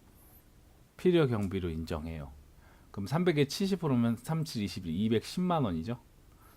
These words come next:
삼백에서 이백십을 빼면 얼마가 나와요? 구십만 원이 나와. 이게 기타 소득 금액이 됩니다.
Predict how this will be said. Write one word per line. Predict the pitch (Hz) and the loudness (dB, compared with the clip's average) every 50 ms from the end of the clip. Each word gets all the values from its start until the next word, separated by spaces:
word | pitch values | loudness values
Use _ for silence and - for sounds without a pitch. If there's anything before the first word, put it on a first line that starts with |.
| - - | -20 -8
삼백에서 | - - 180 185 175 175 151 143 135 120 120 | -2 0 2 4 4 4 4 4 4 4 2
이백십을 | 98 98 110 113 120 110 - - - 139 131 127 | 0 0 2 2 2 0 0 -4 -4 0 0 0
빼면 | - - 98 90 87 78 76 - - | 0 0 -2 -2 -2 -4 -6 -10 -12
얼마가 | 82 90 101 107 107 107 104 | -8 -4 -2 0 0 0 -2
나와요? | 98 87 82 80 82 82 - - - - - - - - - - - - - - - - - | -2 -4 -6 -6 -8 -10 -14 -16 -20 -20 -20 -20 -20 -20 -20 -20 -20 -20 -20 -20 -20 -20 -12
구십만 | - 107 98 - 131 131 127 113 98 90 | -10 -8 -4 0 2 4 4 4 2 0
원이 | 82 82 90 107 | -4 -4 -2 -2
나와. | 127 120 95 78 78 85 87 - - - - - - - - - - - - - - | 0 0 0 -2 -4 -8 -10 -14 -20 -20 -20 -20 -20 -20 -20 -20 -20 -20 -20 -18 -10
이게 | - 101 110 107 | -8 -2 -2 -2
기타 | - - - 107 - - 143 156 175 185 196 - - - - - - - - - - - - - - - - - _ _ - - - - - - - - | -2 -2 -8 -8 -2 6 6 8 8 8 4 0 -10 -20 -20 -20 -20 -20 -20 -20 -20 -20 -20 -20 -20 -20 -20 -20 _ _ -20 -20 -20 -20 -20 -20 -20 -20
소득 | - - - 123 107 104 113 156 151 - | -14 -4 0 0 2 2 2 0 -2 -2
금액이 | - - 98 90 95 101 120 107 | -6 -4 -2 -2 0 0 2 0
됩니다. | 101 85 82 78 - 87 | 0 0 -4 -8 -10 -12